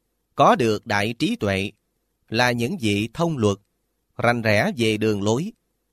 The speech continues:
đã phổ biến tạng luật ở trên hòn đảo này, tên Tambapani. Phần tơ tằm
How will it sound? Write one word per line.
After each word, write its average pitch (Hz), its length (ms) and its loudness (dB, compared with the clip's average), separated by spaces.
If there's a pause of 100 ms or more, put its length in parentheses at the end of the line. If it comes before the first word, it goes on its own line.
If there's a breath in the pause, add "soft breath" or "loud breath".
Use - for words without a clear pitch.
(140)
đã 107 240 2
phổ 117 280 0
biến 165 340 -2
tạng 104 260 -6
luật 104 180 0 (520)
ở 113 260 2
trên 151 260 0
hòn 107 320 -2
đảo 101 260 -2
này, 98 260 -4 (540)
tên 131 300 0 (200)
Tambapani. 131 1000 -2 (2250)
Phần 120 420 -2
tơ 170 340 -2
tằm 104 360 -4